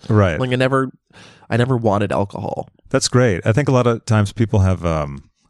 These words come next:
Speaker 1: a wall up about that because
Speaker 2: Uh-huh.
Speaker 1: they're afraid that if they go out to certain places, and for some people, it, those are trigger places,
Speaker 2: Mm-hmm.
Speaker 1: but you can go somewhere. And, and once you get over that, it's almost like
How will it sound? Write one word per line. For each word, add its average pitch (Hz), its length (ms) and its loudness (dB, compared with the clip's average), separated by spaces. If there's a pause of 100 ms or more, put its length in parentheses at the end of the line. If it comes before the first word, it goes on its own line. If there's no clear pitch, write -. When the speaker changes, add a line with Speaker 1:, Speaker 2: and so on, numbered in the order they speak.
Speaker 1:
a 104 60 4
wall 107 320 2
up 87 240 -4 (100)
about 107 360 2
that 90 240 -2
because 107 320 2
Speaker 2:
Uh-huh. 104 260 -4
Speaker 1:
they're 110 140 4
afraid 110 400 2
that 101 120 0
if - 240 -4
they 101 140 2
go 101 260 2
out 98 260 2 (100)
to 101 160 -2
certain 95 440 -2 (100)
places, 107 280 2
and 131 100 0
for 190 100 0
some 233 180 0
people, 107 300 2
it, 104 260 0
those 113 220 2
are 117 140 4
trigger 95 320 0
places, 92 460 -4
Speaker 2:
Mm-hmm. 110 280 -4 (220)
Speaker 1:
but 127 240 2
you 143 120 0
can 156 260 -2
go 135 260 2
somewhere. 95 440 2
And, 101 260 0
and 107 200 -2
once 123 240 2
you 139 60 2
get 110 180 0 (100)
over 143 300 2
that, 95 140 2
it's 98 100 0
almost 180 240 0
like 135 160 2